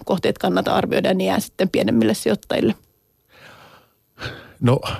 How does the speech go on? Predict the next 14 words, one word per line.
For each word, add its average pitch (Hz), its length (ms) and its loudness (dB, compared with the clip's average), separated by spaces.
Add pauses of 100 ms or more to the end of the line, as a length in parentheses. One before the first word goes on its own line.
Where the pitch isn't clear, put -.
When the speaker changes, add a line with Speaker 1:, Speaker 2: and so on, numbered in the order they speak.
(220)
Speaker 2:
vähän 117 180 4
vielä 113 180 4
tässä - 280 -2
sijoittajan 107 480 2
ikään 107 180 2
kuin 95 120 -10
profiilista, 92 640 2
että 82 80 2
minkälaisia 92 360 4
sijoittajia 90 340 2
suomalaiset 92 560 2
on. 101 160 4 (320)
Sinä 139 140 4
olet, 104 180 2